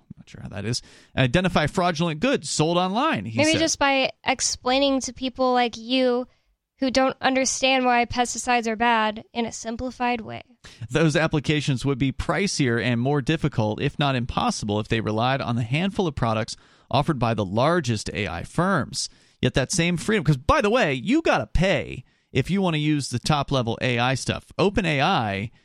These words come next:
Speaker 1: is, number one, not open. They are closed source, and they charge you per, I don't know what the limits are. I don't pay, I am not willing to pay for them because I think they're generally not doing good work. Um, but the free version that they have is version three point five.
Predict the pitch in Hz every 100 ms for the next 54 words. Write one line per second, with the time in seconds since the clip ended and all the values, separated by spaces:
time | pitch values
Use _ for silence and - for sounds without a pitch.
0 | _ _ _ - 131 120 - 156 180 160
1 | 160 120 117 208 - 120 - 113 131 127
2 | 127 - 160 185 175 127 92 110 - -
3 | _ _ - 135 135 131 - 185 202 190
4 | 123 113 113 117 98 95 104 131 - -
5 | 165 165 165 160 147 - 139 160 135 135
6 | 131 120 139 123 - 95 120 113 131 113
7 | 127 113 113 139 143 127 107 151 131 101
8 | 107 82 80 80 107 113 113 101 - 107
9 | 98 92 - - _ - 131 131 107 104
10 | 98 110 98 101 95 98 127 80 - _
11 | _ _ _ _ - 117 110 101 98 -
12 | 120 127 117 110 104 - - _ - 135
13 | 127 - - 220 254 170 120 110 113 110
14 | 113 110 95 95 107 107 - 123 123 113
15 | 107 135 127 - 107 - 156 123